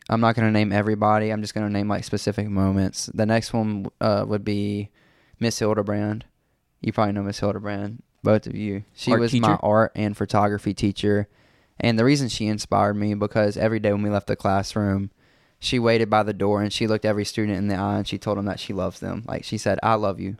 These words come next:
Speaker 1: I love you," to each and every student. And she would call us by name. And the reason she did that is because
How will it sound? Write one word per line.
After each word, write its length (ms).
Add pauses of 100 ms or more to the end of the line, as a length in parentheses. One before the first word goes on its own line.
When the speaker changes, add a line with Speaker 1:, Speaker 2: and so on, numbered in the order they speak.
Speaker 1:
I 100
love 180
you," 100
to 100
each 200
and 100
every 140
student. 340
And 120
she 80
would 80
call 120
us 80
by 140
name. 400 (400)
And 140
the 40
reason 220
she 160
did 220
that 180
is 120
because 840